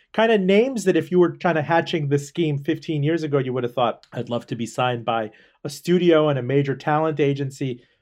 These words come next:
Point being is you could kind of, you know, the barriers to entry right now, and especially over the past ten years, have been brought down so low between camera technology, uh,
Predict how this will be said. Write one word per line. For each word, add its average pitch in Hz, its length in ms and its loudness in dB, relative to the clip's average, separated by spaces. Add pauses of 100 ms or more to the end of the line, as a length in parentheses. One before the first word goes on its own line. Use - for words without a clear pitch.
(140)
Point 294 320 4
being 240 340 2
is 151 280 4 (340)
you 196 220 2
could 208 200 -2
kind 185 280 2
of, 143 260 0 (160)
you 147 60 -2
know, 135 100 0
the 135 140 -2
barriers 180 560 4
to 151 120 -4
entry 185 320 -2
right 123 320 -2
now, 131 420 2
and 131 120 -6
especially 147 440 -4
over 151 120 2
the 147 80 0
past 147 320 -2
ten 156 180 -4
years, 180 240 -6
have 127 160 -8
been 135 260 -2 (400)
brought 190 280 2
down 160 260 0
so 160 300 2
low 156 320 2
between 123 480 -8
camera 180 400 2
technology, 139 1040 0 (320)
uh, 107 380 -2